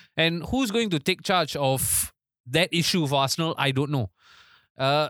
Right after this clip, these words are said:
Calum Chambers, seen him with armband holding, yes, but they are not leaders, and that's what Arsenal severely lack. And we'll get to their performance at the weekend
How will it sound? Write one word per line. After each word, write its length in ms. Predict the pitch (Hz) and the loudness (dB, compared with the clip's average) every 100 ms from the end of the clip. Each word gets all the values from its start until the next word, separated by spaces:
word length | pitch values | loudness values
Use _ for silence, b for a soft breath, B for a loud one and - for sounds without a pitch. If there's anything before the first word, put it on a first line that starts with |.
| - | -4
Calum 260 | - 180 202 | -2 0 0
Chambers, 640 | 208 202 214 220 - - - _ | 0 0 0 0 0 0 -2 _
seen 240 | - - 190 | -4 0 0
him 60 | |
with 100 | 190 | 2
armband 460 | 165 170 185 196 190 | 2 2 0 0 0
holding, 480 | 165 185 190 202 165 | 0 0 0 -2 -2
yes, 440 | 165 208 196 - 180 | 0 2 2 -2 0
but 260 | 185 190 - b b b b | 2 0 -2 b b b b
they 120 | 180 | -2
are 40 | 233 | 0
not 160 | 285 208 | 0 0
leaders, 480 | 214 226 240 147 | 0 2 0 0
and 400 | 156 180 196 190 | 0 0 0 -2
that's 260 | 170 233 - | -2 -2 0
what 140 | 240 | 0
Arsenal 360 | 175 185 214 208 | 0 0 0 0
severely 600 | 196 180 160 190 190 202 | 2 2 2 2 2 2
lack. 240 | 196 175 - | 2 0 -2
And 180 | 160 170 | -2 0
we'll 160 | 170 | 0
get 220 | 165 233 | 0 0
to 60 | 190 | 0
their 140 | 156 | 0
performance 420 | 143 151 165 180 165 | 0 0 2 2 0
at 100 | 135 | 0
the 80 | |
weekend 400 | 139 156 180 165 | 0 0 0 0